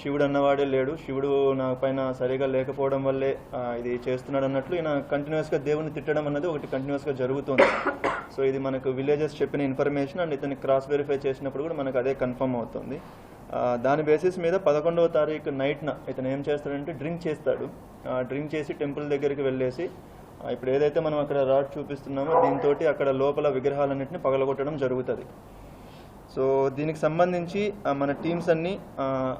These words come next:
ఆ రాడ్స్ పైన కావచ్చు, లేదా scene of offense-లో ఏదైతే ఫింగర్ ప్రింట్స్ ఉన్నాయో, అవన్నీ కలెక్ట్ చేయడం జరిగింది. అతను ఇన్సిడెంట్ చేసిన తర్వాత ఒక మేడ పైన వెళ్ళి పడుకుంటాడు.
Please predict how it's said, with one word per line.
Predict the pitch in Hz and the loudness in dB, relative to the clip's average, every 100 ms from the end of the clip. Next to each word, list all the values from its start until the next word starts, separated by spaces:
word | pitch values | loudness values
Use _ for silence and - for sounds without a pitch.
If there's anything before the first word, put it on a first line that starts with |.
| - | -4
ఆ | 131 | -2
రాడ్స్ | 123 131 143 - | 4 6 6 2
పైన | 165 165 | 0 2
కావచ్చు, | 160 147 147 147 - 180 - - 139 | 6 6 6 2 -2 -2 -4 -12 -2
లేదా | 135 147 147 | 2 2 2
scene | 156 165 160 | -2 2 2
of | 147 | 2
offense-లో | 139 147 147 143 | 0 -4 0 2
ఏదైతే | 139 135 147 | 4 2 -2
ఫింగర్ | - 143 156 151 | -6 0 0 0
ప్రింట్స్ | 151 143 | -6 -4
ఉన్నాయో, | 143 143 | -2 0
అవన్నీ | 135 135 | 0 -2
కలెక్ట్ | 139 139 139 - | 0 0 0 0
చేయడం | 135 139 | 0 2
జరిగింది. | 127 120 120 117 156 - - - - - | 0 -2 -4 -6 -8 -12 -18 -20 -18 -4
అతను | 135 143 | -2 0
ఇన్సిడెంట్ | 151 147 190 190 | -2 -2 -4 0
చేసిన | 170 175 185 | 0 2 2
తర్వాత | 165 156 151 | 2 4 4
ఒక | 151 196 147 147 | 6 6 6 2
మేడ | 139 139 170 | 2 4 6
పైన | 170 170 170 | 6 6 6
వెళ్ళి | 156 165 | 2 2
పడుకుంటాడు. | 165 139 143 143 135 120 | 2 2 0 2 2 0